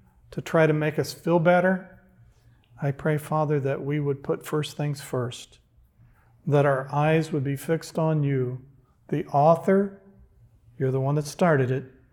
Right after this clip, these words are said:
and the finisher, you're the perfecter, you completed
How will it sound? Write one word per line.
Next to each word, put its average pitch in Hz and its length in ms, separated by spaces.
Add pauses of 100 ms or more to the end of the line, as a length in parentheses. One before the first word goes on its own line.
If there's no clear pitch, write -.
(320)
and 156 200
the 185 60
finisher, 147 720 (760)
you're 143 160
the 151 100
perfecter, 151 640
you 139 180
completed 147 1000